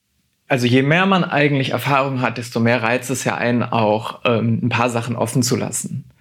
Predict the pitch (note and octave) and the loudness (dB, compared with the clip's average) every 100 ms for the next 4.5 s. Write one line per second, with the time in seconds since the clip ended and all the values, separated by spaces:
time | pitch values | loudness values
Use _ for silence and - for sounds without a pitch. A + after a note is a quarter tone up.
0 | _ - - G#2+ G#2+ G#2+ G#2 A2+ A2+ A2 | _ -20 -8 -2 0 2 2 2 4 4
1 | A2+ G#2+ G#2 A#2+ A#2+ A#2 A2+ A2+ - B2 | 4 2 0 0 -2 0 0 -2 -4 -2
2 | - - A2+ B2+ D#3+ E3+ E3 A#2+ A#2 A#2 | -2 0 2 2 2 2 0 -2 -2 -2
3 | A#2 A2+ A#2+ A#2+ G#2+ A2+ - C3 A#2 A#2 | -2 0 0 0 -2 -4 -6 -2 0 -2
4 | - A#2+ - - | -4 -8 -10 -14